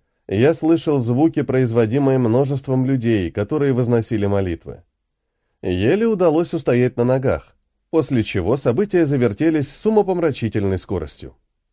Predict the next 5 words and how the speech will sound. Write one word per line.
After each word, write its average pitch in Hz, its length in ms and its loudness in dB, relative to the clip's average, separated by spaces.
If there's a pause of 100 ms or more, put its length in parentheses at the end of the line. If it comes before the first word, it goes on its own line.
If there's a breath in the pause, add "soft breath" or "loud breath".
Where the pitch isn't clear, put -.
(520)
Могущество 113 720 0
опьянило, 120 840 0
захотелось 123 680 0
свернуть 143 400 0
горы. 95 420 -2